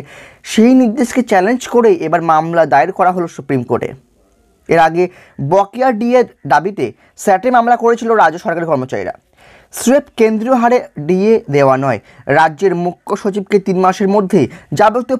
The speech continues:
প্রক্রিয়া শেষ করার নির্দেশ দেয় স্যাট, কিন্তু সেই নির্দেশ কার্যকর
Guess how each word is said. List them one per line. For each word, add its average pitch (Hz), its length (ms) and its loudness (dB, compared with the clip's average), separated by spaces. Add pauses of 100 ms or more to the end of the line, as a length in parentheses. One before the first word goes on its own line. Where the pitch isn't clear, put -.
প্রক্রিয়া 233 420 0 (140)
শেষ 196 140 2 (120)
করার 196 200 2
নির্দেশ 175 300 -4
দেয় 170 200 0
স্যাট, 143 200 2 (380)
কিন্তু 165 240 2 (480)
সেই 233 260 2
নির্দেশ 233 240 0 (100)
কার্যকর 170 320 0